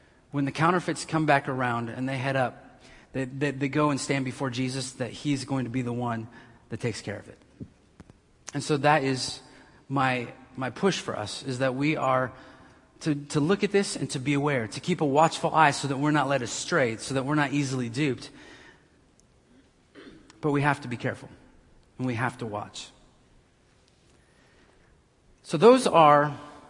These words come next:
deceivers that we see here on earth, and those are the traps that are laid. Even as you look at the traps, you know, if you want to catch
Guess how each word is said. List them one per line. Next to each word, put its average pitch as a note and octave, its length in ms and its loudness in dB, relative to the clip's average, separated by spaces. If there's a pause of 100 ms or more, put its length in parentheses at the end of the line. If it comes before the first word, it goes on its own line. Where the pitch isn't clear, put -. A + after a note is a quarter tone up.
(580)
deceivers F3 480 -2
that C#3+ 120 -2
we D3+ 100 -2
see D3+ 200 -4
here C3+ 160 -2
on A#2+ 140 -4
earth, G#2+ 220 -10
and B2+ 120 -4
those D3+ 200 0
are - 20 -6
the C3+ 140 -10
traps D3+ 420 0
that C#3 160 -6
are B2 60 -6
laid. G#2 300 -6 (720)
Even F3 380 4
as C#3+ 240 0
you C#3+ 80 2
look D#3+ 220 2
at B2 80 -6
the B2+ 60 -6
traps, C#3+ 460 4
you C#3 60 -2
know, C3+ 100 0
if - 140 -6
you D#3 80 0
want F3+ 220 4
to - 20 0
catch - 440 0